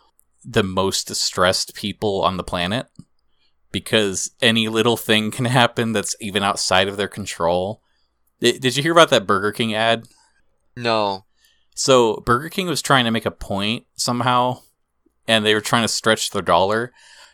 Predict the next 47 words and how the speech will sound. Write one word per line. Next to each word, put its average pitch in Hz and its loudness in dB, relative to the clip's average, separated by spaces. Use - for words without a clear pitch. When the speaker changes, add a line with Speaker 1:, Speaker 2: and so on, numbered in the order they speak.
Speaker 1:
So 120 4
a 117 2
lot 110 6
of 127 -2
these 117 -4
streamers 107 -2
have 98 2
a 92 -2
thing 101 -2
where 92 0
if 92 -6
you 104 -8
donate 113 -2
five 110 4
dollars, 117 4
like, 127 4
a-, - -12
auto 123 6
text - -2
will, 98 -2
like, 92 -2
come 101 -4
up, 87 -2
or, 107 0
like, 98 2
text - -2
to 107 -6
speech - -8
will - -10
come 90 -6
up. 78 -6
And 107 2
you're, 110 -4
so - 0
you're 107 2
supposed - -2
to - -8
put 135 2
in 117 2
a 98 0
message 90 -4
like, 92 -2
"Hey, 170 0
you're 120 -2
doing 151 -6
great," 120 0
or 107 2